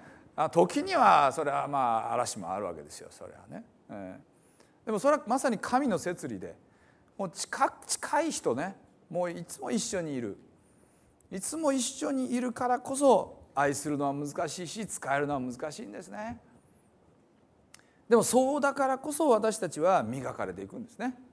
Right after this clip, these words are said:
近いからこそぶつかる。ぶつからないと角は取れないわけですから。ね。そうでしょ？ね。ゴツゴツした石もね、ぶつかり合いながら転がってくるから丸い綺麗な石になるわけで。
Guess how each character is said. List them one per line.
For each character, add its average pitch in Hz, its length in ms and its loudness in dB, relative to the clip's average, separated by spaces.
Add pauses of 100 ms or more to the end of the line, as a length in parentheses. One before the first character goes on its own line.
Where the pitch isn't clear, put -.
(460)
近 226 300 2
い 254 40 4
か 247 140 4
ら 262 80 0
こ 285 140 0 (440)
そ 285 120 2
ぶ 127 160 -4
つ - 80 -14
か 131 80 -4
る。 107 80 -10
ぶ 156 120 -2
つ - 100 -10
か 285 140 2
ら 302 80 2
な 339 120 0
い 359 80 -6
と 302 180 -2
角 285 300 -4
は 302 80 4
取 180 200 -2
れ 262 60 -4
な 370 80 2
い 370 60 2
わ 285 80 -2
け - 80 -4
で 117 80 -8
す - 100 -14
か - 140 -14 (800)
ら。 156 80 -14
ね。 196 120 -16 (560)
そ 220 140 -2
う - 20 -4
で 208 60 -2
し - 80 -6
ょ？ - 140 -4 (420)
ね。 220 220 -16 (1000)
ゴ 151 140 -2
ツ - 80 -8
ゴ 143 100 2
ツ 147 180 -4
し - 100 -8
た - 100 -4
石 156 420 -4
も 170 140 -4
ね、 190 80 -6
ぶ 160 140 -8
つ - 120 -8
か 240 140 -2
り 247 80 -2
合 247 120 2
い 254 40 0
な 254 100 0
が 254 100 0
ら 254 80 0
転 247 220 -2
が 247 100 2
っ 240 100 -6
て 247 80 -8
く 247 100 -4
る 254 60 -4
か 254 100 -4
ら 254 120 2
丸 175 260 2
い 170 80 0
綺 185 120 -4
麗 165 120 2
な 139 80 0
石 127 160 -6
に 110 80 -4
な 113 100 -2
る 101 60 -2
わ 98 80 -10
け - 100 -20
で。 - 160 -20